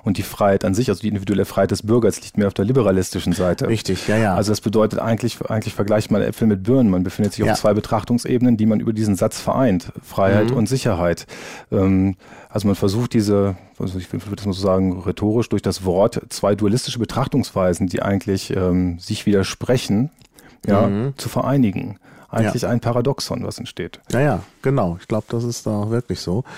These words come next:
Speaker 2: Äh, <clears throat> ja, wenn wir schon mal bei den Parteien sind, kann man sich da ja noch ein bisschen weiter hangeln. Denn,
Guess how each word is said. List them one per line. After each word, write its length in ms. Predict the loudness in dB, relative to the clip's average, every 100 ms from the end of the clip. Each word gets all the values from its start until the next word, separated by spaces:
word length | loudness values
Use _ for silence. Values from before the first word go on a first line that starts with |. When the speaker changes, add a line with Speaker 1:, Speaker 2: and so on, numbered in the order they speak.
| -20 -20 -20 -4
Speaker 2:
Äh, 200 | 0 0 0
<clears throat> 180 | 2
ja, 140 | 4 4
wenn 120 | 4
wir 100 | 4
schon 120 | 4
mal 100 | 2
bei 100 | 2
den 120 | 2 2
Parteien 500 | 0 0 2 2 2
sind, 220 | 2 2
kann 140 | 0
man 140 | 2 0
sich 160 | 0
da 120 | 0
ja 140 | 2 2
noch 100 | 0
ein 100 | -2
bisschen 320 | -2 0 2
weiter 340 | 4 4 2 2 -4 -16 -2
hangeln. 420 | 2 4 2 0 -4 -16 -2
Denn, 240 | 2 4